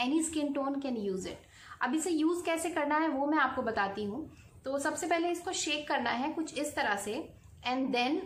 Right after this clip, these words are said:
अपने face से few inches away इसको करके आपको spray करना है।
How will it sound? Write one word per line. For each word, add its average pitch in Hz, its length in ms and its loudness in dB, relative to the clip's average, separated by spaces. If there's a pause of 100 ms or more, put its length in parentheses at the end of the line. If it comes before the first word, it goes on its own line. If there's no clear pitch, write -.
अपने 262 320 0
face 311 460 -2
से 262 480 -4
few 339 180 2
inches 262 400 -2 (100)
away 208 200 2
इसको 262 400 -4
करके 240 600 -2 (340)
आपको 220 360 0
spray 247 340 0
करना 208 300 -4
है। 202 360 -8